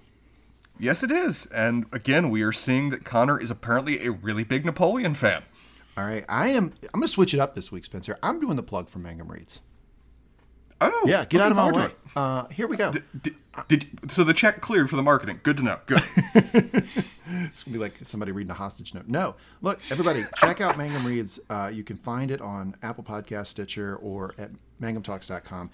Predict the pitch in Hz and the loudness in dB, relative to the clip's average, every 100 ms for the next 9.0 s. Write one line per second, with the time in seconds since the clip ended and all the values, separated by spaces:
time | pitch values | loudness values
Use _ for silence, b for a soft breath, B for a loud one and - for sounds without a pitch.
0 | b - 131 139 135 123 110 - 104 98 | b -6 -4 -2 -4 -4 -6 -8 -10 -10
1 | - 90 104 101 98 92 92 82 - 117 | -12 -12 -8 -8 -8 -8 -10 -12 -10 -10
2 | 120 113 107 - 92 98 92 92 92 b | -8 -8 -8 -10 -14 -10 -8 -8 -12 b
3 | b b - 98 92 90 95 104 - 95 | b b -10 -6 -6 -6 -6 -8 -8 -10
4 | 87 92 87 - 90 - - 98 - 95 | -10 -10 -10 -10 -12 -12 -16 -12 -6 -6
5 | 92 90 - 185 147 117 104 92 92 90 | -6 -10 -6 -2 0 0 -4 -6 -8 -8
6 | 85 - 92 90 87 - - 139 127 - | -10 -10 -10 -10 -14 -18 -12 -8 -8 -8
7 | 104 95 95 113 123 123 107 95 92 92 | -8 -8 -6 -6 -6 -8 -10 -8 -6 -8
8 | 185 b b b - - 92 85 87 | -10 b b b -8 -6 -6 -8 -12